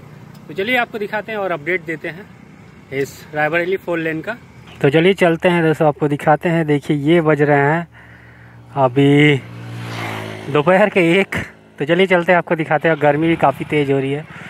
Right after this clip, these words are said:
और हम इस खड़े हैं एक पुल के ऊपर। कुछ टाइम, काफ़ी टाइम के पहले की वीडियो में आपने देखा होगा तो जिधर साइड से हम चल रहे हैं ये बंद था और उधर साइड वाला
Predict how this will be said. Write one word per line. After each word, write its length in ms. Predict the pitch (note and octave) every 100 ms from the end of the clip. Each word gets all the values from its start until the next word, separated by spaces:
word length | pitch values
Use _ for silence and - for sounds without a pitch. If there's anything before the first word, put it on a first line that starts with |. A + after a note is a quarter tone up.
| - - -
और 180 | C3+ C#3+
हम 200 | D3+ F3
इस 140 | G3+ -
खड़े 260 | G3 F#3+
हैं 120 | G3
एक 120 | G3 G3 -
पुल 180 | F#3+ F#3+
के 100 | G3
ऊपर। 320 | F#3 A3+ C#4 - - - - - - - - -
कुछ 240 | C4+ -
टाइम, 360 | B3 A#3 B3+ B3
काफ़ी 360 | - A3+ C4+
टाइम 220 | B3+ A#3 A#3
के 80 |
पहले 480 | A3 G#3+ G#3+ A3+ A3+
की 160 | G3+ G#3+
वीडियो 260 | G3+ G#3
में 100 | G#3+
आपने 240 | G#3 G3+ G#3
देखा 280 | G3+ - G#3
होगा 160 | G3+
तो 120 | G3+
जिधर 300 | F#3+ F#3 F#3
साइड 280 | G3+ G3+ G3
से 140 | - G3
हम 140 | F#3+
चल 180 | G3+ G3
रहे 140 | G3+
हैं 80 | G3+
ये 60 | F#3
बंद 320 | F#3 G3 F#3+
था 200 | - G3+ - - - -
और 180 | E3+ F3
उधर 160 | F3+
साइड 260 | F3 F#3 F#3
वाला 320 | F3+ F3+ F3+